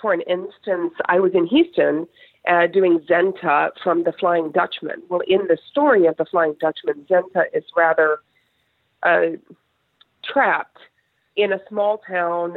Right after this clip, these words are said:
where you're supposed to get married and you're supposed to marry one of the scene, you know, uh, farers that comes home, uh, you know, and it's, it's, it's, it's, um, it's a life that has been pre-written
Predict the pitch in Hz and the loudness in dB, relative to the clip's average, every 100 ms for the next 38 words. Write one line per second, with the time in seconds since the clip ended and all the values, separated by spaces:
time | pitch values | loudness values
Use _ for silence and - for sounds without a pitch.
0 | - 196 175 175 175 190 - 165 170 196 | -2 0 2 0 -2 -4 -4 2 4 4
1 | 202 - 220 196 196 - 143 139 165 175 | 2 -2 -2 2 0 0 -4 0 2 4
2 | 170 170 170 165 165 175 - 190 - - | 6 6 4 2 0 -2 0 -2 -2 2
3 | 180 190 - 202 190 190 185 185 - - | 4 2 0 0 2 2 4 2 0 -16
4 | - _ 185 190 190 196 _ 175 180 175 | -20 _ 4 4 2 -2 _ -4 -2 -4
5 | 185 - 156 180 175 165 156 - _ - | -6 -12 -4 0 2 2 0 -6 _ -2
6 | 71 - - _ - - 190 180 170 170 | -2 -2 -10 _ -14 0 2 4 4 2
7 | 170 - - 180 175 - 170 160 160 156 | 0 -2 -2 -4 -4 -4 -2 -2 -2 -2
8 | 160 - - _ _ - 170 160 156 147 | -6 -10 -20 _ _ -2 0 2 0 -2
9 | - _ _ _ _ _ - 180 165 165 | -6 _ _ _ _ _ -4 0 0 0
10 | 160 - - 175 170 165 _ _ - - | -4 -8 -2 0 0 -2 _ _ -20 -20
11 | _ _ _ _ - 214 208 220 220 214 | _ _ _ _ -2 -2 2 0 0 -14
12 | 214 208 - 220 202 196 190 190 _ _ | -6 -4 0 0 0 -2 -6 -14 _ _
13 | _ _ _ _ 214 226 214 214 233 226 | _ _ _ _ 0 2 0 0 0 -4
14 | 196 190 196 185 190 185 175 156 135 | -6 -6 -4 -4 -2 0 0 -2 -8